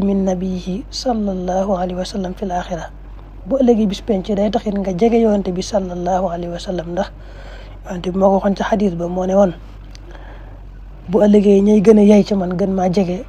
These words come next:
mooy ña gënoon a bari lu ñuy julli ci man." وأنها تقوم مقام الصدقة لذي العسرة.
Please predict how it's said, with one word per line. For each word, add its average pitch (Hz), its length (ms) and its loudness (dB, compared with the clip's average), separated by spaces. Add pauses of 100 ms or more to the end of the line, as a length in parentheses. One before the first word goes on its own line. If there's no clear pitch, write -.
(200)
mooy 180 160 -8
ña 180 160 -4
gënoon 190 380 -4
a - 20 0
bari 196 300 0
lu 185 60 -2
ñuy 180 200 -2
julli 170 220 -6
ci 175 100 -14
man." 165 140 -6 (1900)
وأنها 226 640 4
تقوم 208 560 0
مقام 196 460 -2
الصدقة 196 640 -2
لذي 185 320 -2
العسرة. 180 400 -8